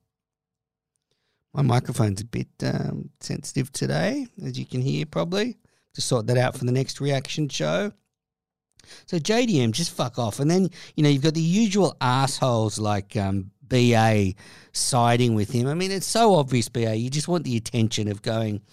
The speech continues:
on the other side of the fence. Well, fuck off. I'm not gonna give you that attention. Um, V D's already found a number of holes in J D M's argument. So, look, they're, they're just, J D M, go away.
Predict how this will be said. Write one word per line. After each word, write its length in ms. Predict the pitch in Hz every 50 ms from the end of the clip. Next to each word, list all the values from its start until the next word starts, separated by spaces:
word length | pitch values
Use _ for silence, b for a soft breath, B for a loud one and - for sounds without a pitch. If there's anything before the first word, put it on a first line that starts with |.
| B B B B B B
on 100 | 123 113
the 140 | 113 113 113
other 180 | 113 107 113
side 320 | - - 131 113 110 107 98
of 80 | 98
the 80 | 104 104
fence. 340 | - - 113 110 113 107 -
Well, 80 | 165
fuck 300 | 143 - 151 143 - -
off. 100 | 123 110
I'm 120 | 117 135 143
not 100 | 147 131
gonna 120 | 139 123
give 200 | 107 113 113 104
you 100 | 107 107
that 160 | 101 104 98
attention. 640 | 98 95 - - 110 101 95 - - 107 101 98 - B B B B B B
Um, 260 | - 107 107 107 113
V 300 | 117 113 120 160 180 180
D's 320 | 165 143 127 123 117 101 117
already 280 | 117 117 117 113 110
found 340 | 104 - - 113 104 101 98 101
a 20 |
number 380 | 104 113 117 120 120 110 107 101
of 100 | 87 -
holes 440 | - 107 104 101 98 101 98 90
in 240 | 95 98 98 92 87 _ b b b b b b
J 240 | - - 117 113 110
D 200 | 110 113 110 104
M's 180 | 101 101 90 107
argument. 580 | 98 95 98 104 87 - 98 95 95 - -
So, 240 | - - 104 110 113 - -
look, 220 | 92 139 113 - _
they're, 160 | 113 113 110 117 -
they're 160 | - 127 127 127
just, 480 | 117 123 139 139 131 - - - - _ b b b b b b b b -
J 160 | - 156 156
D 100 | 156 151
M, 80 | 147 139
go 240 | 127 139 135 143 135
away. 460 | 110 101 104 104 101 92 - -